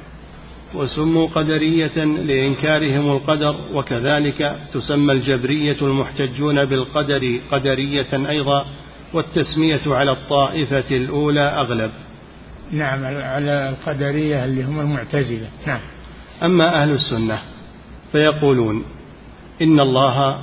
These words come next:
Speaker 1: سبحانه وتعالى وإن كان يريد المعاصي قدرا، فهو لا يحبها ولا يرضاها ولا يأمر بها،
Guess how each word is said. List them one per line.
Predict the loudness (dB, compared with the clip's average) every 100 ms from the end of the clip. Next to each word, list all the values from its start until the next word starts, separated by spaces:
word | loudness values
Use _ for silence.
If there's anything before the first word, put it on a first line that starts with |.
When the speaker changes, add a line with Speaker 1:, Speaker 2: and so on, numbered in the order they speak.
| -8
Speaker 1:
سبحانه | -6 -6 0 2 2 2
وتعالى | 2 2 0 0 2 2 2 0 -2 -12 -18 -20 -6
وإن | 0 2 2
كان | 2 4 4
يريد | 4 4 2 2
المعاصي | 4 4 4 4 2 0 -2 0
قدرا، | 0 2 0 2 0 0 -4 -8 -18 -18 -20 -20 -20 -20 -2
فهو | 2 4 4
لا | 4 4
يحبها | 2 0 0 0 0 2 2
ولا | 4 4 4 4
يرضاها | 2 2 2 2 2 -2 -4 -8 -16 -20 -20 -20 -8
ولا | -2 2 4
يأمر | 4 2 0 2 2
بها، | 2 0 2 -2